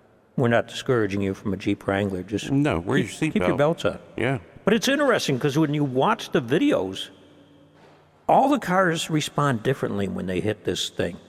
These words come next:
Speaker 2: Right.
Speaker 1: Some of 'em spin around. Some of 'em, you know, bounce hard to the right.
Speaker 2: Mm-hmm.
Speaker 1: Um, some of 'em just, it, it doesn't affect 'em a ton at all.
Speaker 2: Yeah.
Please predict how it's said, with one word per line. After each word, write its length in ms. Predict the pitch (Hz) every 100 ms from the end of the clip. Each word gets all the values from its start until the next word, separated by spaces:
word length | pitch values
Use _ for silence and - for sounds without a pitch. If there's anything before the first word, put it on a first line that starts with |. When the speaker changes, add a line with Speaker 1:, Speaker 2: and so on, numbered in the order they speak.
| - 85
Speaker 2:
Right. 200 | 107 147
Speaker 1:
Some 120 | 185
of 100 | 165
'em 160 | 120
spin 360 | - - 160 160
around. 580 | 151 131 143 143 139 127
Some 260 | - 139
of 140 | 139 123
'em, 180 | 107 101 - - - -
you 80 | 117
know, 140 | 95 98 -
bounce 360 | 127 143 -
hard 360 | - 139 143 123
to 80 | 127
the 100 | 110
right. 480 | 104 110 143 - - - -
Speaker 2:
Mm-hmm. 320 | 120 104 113
Speaker 1:
Um, 360 | 123 104 101 98 - - - -
some 200 | - 143
of 160 | 214 139
'em 80 |
just, 340 | 113 113 - -
it, 240 | 131 -
it 120 | 127
doesn't 280 | 117 139 143
affect 300 | 123 143 139
'em 260 | 120 113 - -
a 60 | 95
ton 280 | - 127 147
at 120 | 113
all. 360 | 202 - - - - - - -
Speaker 2:
Yeah. 200 | 120